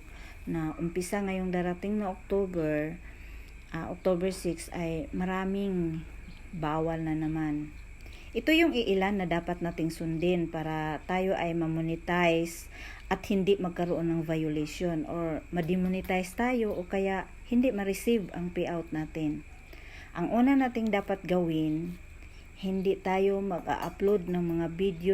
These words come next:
na hindi atin. Tapos, dapat din natin iwasan na magkaroon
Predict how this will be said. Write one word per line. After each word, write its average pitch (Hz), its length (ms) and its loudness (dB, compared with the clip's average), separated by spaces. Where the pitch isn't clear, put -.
na 180 80 0
hindi 165 380 0
atin. 151 760 0
Tapos, 214 800 2
dapat 226 400 2
din 226 160 4
natin 208 320 -2
iwasan 165 800 0
na 180 80 0
magkaroon 190 640 2